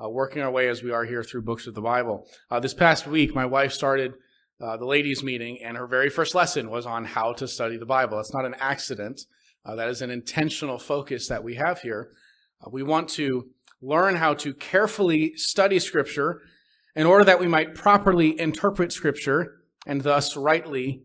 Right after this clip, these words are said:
apply Scripture to our lives. And if you get something wrong in that order, you really get messed up. If you misinterpret it or if you don't study it properly, then you apply it wrongly. And so, uh, we try to be very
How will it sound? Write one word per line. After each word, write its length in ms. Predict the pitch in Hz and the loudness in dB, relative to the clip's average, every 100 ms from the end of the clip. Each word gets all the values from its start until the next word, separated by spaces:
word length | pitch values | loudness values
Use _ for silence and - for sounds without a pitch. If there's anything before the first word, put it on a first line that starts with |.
| - | -10
apply 400 | 143 - 175 170 | -4 2 4 2
Scripture 480 | - 131 - 127 120 | -2 -6 -4 -8 -6
to 180 | 139 | -4
our 140 | 131 120 | -2 0
lives. 520 | 139 123 98 - - _ _ _ _ _ _ - - | 0 -2 -4 -10 -12 _ _ _ _ _ _ -14 -10
And 100 | 120 | -8
if 80 | |
you 60 | 135 | -2
get 120 | 170 | 0
something 440 | - 180 170 147 127 | 2 2 4 2 4
wrong 400 | 156 175 170 156 | 8 8 8 4
in 160 | 147 | 4
that 220 | 147 143 165 | 4 4 4
order, 340 | 175 151 127 | 4 4 0
you 160 | 135 131 | -2 -2
really 240 | 143 143 | -2 0
get 220 | 139 147 | -2 -2
messed 280 | 139 135 - | -4 -4 2
up. 200 | 165 135 | 2 2
If 140 | 127 | -4
you 140 | 143 135 | -4 -2
misinterpret 800 | 131 165 - 156 175 180 156 139 | 0 0 0 -2 2 2 2 -2
it 120 | 147 | 0
or 120 | 139 | -2
if 140 | 131 | -4
you 60 | 135 | -4
don't 260 | 151 151 - | -4 -4 -6
study 340 | - 180 170 | 2 4 4
it 120 | 156 | 0
properly, 460 | 160 165 160 139 143 | 2 2 2 -2 -2
then 140 | 139 | -4
you 140 | 139 143 | -4 -6
apply 400 | 143 - 143 143 | -8 -2 0 0
it 140 | 139 | -2
wrongly. 440 | 147 151 147 123 | -2 -2 -4 -8
And 140 | 110 113 | -10 -8
so, 300 | 123 117 117 _ _ _ _ _ | -8 -8 -10 _ _ _ _ _
uh, 40 | 110 | -14
we 120 | 123 | -10
try 280 | - 147 143 | -2 0 0
to 100 | 143 | -4
be 120 | 135 | -4
very 220 | 135 | -2